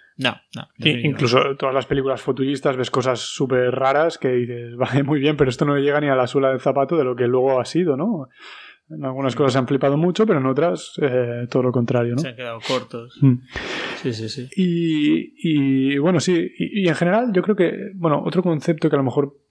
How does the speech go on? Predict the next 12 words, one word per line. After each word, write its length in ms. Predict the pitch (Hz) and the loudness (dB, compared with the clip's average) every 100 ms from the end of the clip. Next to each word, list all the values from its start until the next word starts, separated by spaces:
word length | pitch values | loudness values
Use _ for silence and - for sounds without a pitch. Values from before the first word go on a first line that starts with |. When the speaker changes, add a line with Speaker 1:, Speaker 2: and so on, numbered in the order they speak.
| _ | _
Speaker 2:
pueda, 220 | - 131 - | 0 0 2
ya 120 | 143 | 2
hablaremos 340 | 151 135 127 | 4 4 2
más 240 | 123 123 117 | 2 2 2
de 160 | 120 | 2
él 240 | 120 131 - - | 2 0 -2 -2
en 180 | 143 | 0
otro, 640 | 127 135 127 120 120 113 _ - | 2 2 2 2 0 -4 _ -4
en 120 | 135 | -2
otro 160 | 120 | 0
podcast, 360 | 123 131 135 - | 2 2 0 0
pero 220 | 135 123 | 2 0